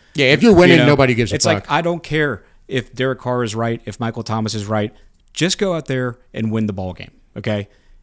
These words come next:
Speaker 1: Yeah.
Speaker 2: So
Speaker 1: At the end of the day,
Speaker 2: Yeah.
Speaker 1: you know, we'll, we'll, we'll finish off with this. At the end of the day, it's about do your fucking job.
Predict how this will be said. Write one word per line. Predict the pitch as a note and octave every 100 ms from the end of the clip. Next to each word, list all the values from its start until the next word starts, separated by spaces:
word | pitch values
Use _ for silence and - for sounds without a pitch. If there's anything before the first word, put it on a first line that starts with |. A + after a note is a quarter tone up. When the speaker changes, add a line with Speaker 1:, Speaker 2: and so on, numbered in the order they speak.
| _
Speaker 1:
Yeah. | B2 A2+
Speaker 2:
So | - B2 A2+ G2 _ D#4+
Speaker 1:
At | -
the | A3
end | A#3
of | F3+
the | D3
day, | C3 B2+ B2+
Speaker 2:
Yeah. | A#2+ G#2+
Speaker 1:
you | C3+
know, | C#3 B2
we'll, | B2 C3+
we'll, | B2+ C3 A#2
we'll | C3 C3
finish | - C3 C3
off | A#2
with | G#2+
this. | G2+ G2+ -
At | A#2+
the | D#3
end | F3
of | D3+
the | A#2
day, | G2+ G2+ G#2+
it's | G#2
about | A2 A2 G#2+
do | C3+
your | D#3+ D3+
fucking | - B2+ C3 A#2
job. | G2+ D2+ C#2+ E2